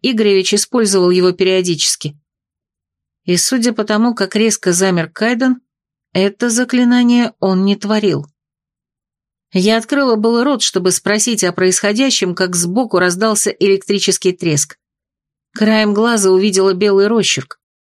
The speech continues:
И даже руками прикрыться не успела, а он уже потонул в алой вспышке защиты Кайдена. Запоздало взвизгнув, я инстинктивно метнулась к темному карателю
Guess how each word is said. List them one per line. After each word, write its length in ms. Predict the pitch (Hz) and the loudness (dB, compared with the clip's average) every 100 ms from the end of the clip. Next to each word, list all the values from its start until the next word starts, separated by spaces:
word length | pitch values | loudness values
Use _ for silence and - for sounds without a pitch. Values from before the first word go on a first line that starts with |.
| - | -4
И 140 | 202 | -2
даже 340 | 196 226 220 | 0 0 0
руками 540 | 254 247 277 262 190 175 | 0 -2 -2 0 0 0
прикрыться 600 | 175 185 214 220 - 180 | -2 0 0 0 0 -2
не 120 | 180 | 0
успела, 580 | 190 - 269 254 202 180 | -2 -2 -2 0 2 0
а 40 | |
он 120 | 214 220 | 2 2
уже 200 | 208 220 | 2 -2
потонул 600 | - 202 196 190 233 220 | -2 -4 -2 0 2 2
в 100 | 170 | 2
алой 240 | 220 196 | 0 0
вспышке 500 | 170 - - 208 - | 0 -2 -2 -2 0
защиты 480 | 185 185 - 196 190 | 0 0 0 -2 -4
Кайдена. 540 | 185 185 151 147 139 - _ _ _ _ _ - | -2 -2 -2 -4 -10 -14 _ _ _ _ _ -4
Запоздало 680 | 214 240 247 262 320 294 165 | -2 0 0 0 0 2 0
взвизгнув, 680 | 165 208 294 262 285 285 | 0 0 2 2 0 0
я 240 | 220 240 - | 0 0 0
инстинктивно 840 | 240 254 - 269 262 - 269 190 180 | 2 2 2 0 0 0 0 0 0
метнулась 500 | 208 226 220 175 - | 0 2 2 2 0
к 80 | |
темному 420 | - 226 190 175 180 | -2 -2 0 -2 -2
карателю 540 | 220 269 262 196 185 | 0 0 0 0 0